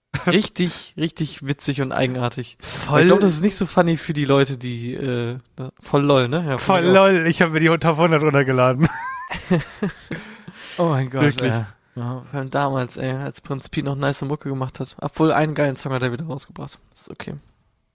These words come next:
Speaker 2: Ja. Okay, also, ähm, Gott, es ist, es ist schon wieder, ich weiß nicht, was hier momentan los ist. Irgendwie klappt es, aber wir haben ein Chaos. Wir haben, wir hatten mal eine
Speaker 1: Ja.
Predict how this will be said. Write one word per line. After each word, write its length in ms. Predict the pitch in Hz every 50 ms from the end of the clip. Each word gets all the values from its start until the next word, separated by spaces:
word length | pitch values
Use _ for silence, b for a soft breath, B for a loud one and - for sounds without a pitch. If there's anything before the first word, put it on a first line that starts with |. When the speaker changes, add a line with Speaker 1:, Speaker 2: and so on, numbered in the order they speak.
| _ _ _ -
Speaker 2:
Ja. 240 | 101 101 101 101 117 _ _ _ _ _ _ _ _ _ -
Okay, 280 | - - 117 110 104 113 -
also, 180 | 147 170 190
ähm, 680 | 180 175 170 156 135 143 139 135 131 127 127 120 117 113 - -
Gott, 140 | - - - b b b b
es 160 | - 135 -
ist, 140 | 180 151 -
es 200 | - 151 151 170
ist 180 | 165 - -
schon 140 | - 160 175
wieder, 260 | 175 160 160 156 143 - _ _ _ _ _ _ _ _ _ -
ich 120 | 139 - -
weiß 240 | 160 196 247 - -
nicht, 140 | 247 196 -
was 140 | 202 185 -
hier 80 | 190
momentan 380 | 170 160 160 160 - - 135 127
los 280 | 139 160 196 208 -
ist. 240 | 214 226 - - - _ _ _ _ -
Irgendwie 300 | - 180 226 247 214 214 -
klappt 400 | - - 147 147 147 - - -
es, 260 | 262 285 - - - _ _ _ _ _ _ _ -
aber 200 | 139 151 165 151
wir 120 | 165 147
haben 160 | 127 160 165 -
ein 320 | - - 139 143 151 147 - -
Chaos. 840 | - - - - 190 190 190 185 - - 120 107 101 - - - b b b b b b
Wir 120 | b 139
haben, 120 | 143 160 170 - _ _
wir 160 | - 156 147 147
hatten 200 | 214 - - 190
mal 140 | 180 175
eine 120 | 170 160 156
Speaker 1:
Ja. 140 | - 160